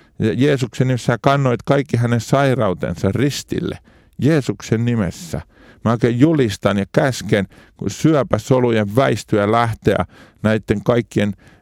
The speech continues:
ää, ihmisten elämästä, jota tässä luettiin. Jeesuksen nimessä julistan oikein taivaallista terveyttä. Halleluja. Lähde sieltä, kuule, syöpä ulos nyt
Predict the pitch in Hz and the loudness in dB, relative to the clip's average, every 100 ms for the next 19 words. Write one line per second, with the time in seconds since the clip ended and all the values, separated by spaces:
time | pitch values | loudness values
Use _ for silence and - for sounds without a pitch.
0 | - 101 87 - 98 123 113 104 - 104 | -4 -2 -2 -4 0 0 0 -2 0 0
1 | 110 104 95 90 - - - - 95 104 | 2 0 0 -4 -4 -6 -6 -6 -2 0
2 | 107 107 104 104 98 - - 95 123 143 | 0 -2 -2 0 -2 -4 -6 0 2 2
3 | 120 - - 110 104 92 - 85 - - | 0 -6 -2 0 0 -2 -4 -8 -8 0
4 | 135 175 147 107 113 110 113 98 101 98 | 4 4 2 0 -2 0 0 0 -4 0
5 | 139 127 117 104 98 - 92 117 107 95 | 2 2 2 0 -2 -4 0 2 2 0
6 | 92 90 - 101 - - 143 131 117 113 | -2 -4 -6 -8 -8 0 2 2 0 0
7 | 110 95 - - - 113 143 135 120 - | 0 -2 -6 -18 -2 2 2 2 0 2
8 | 123 117 - - 110 110 - 123 113 107 | 0 0 -4 -4 -2 -2 2 0 2 2
9 | 110 101 - 151 | 2 0 0 0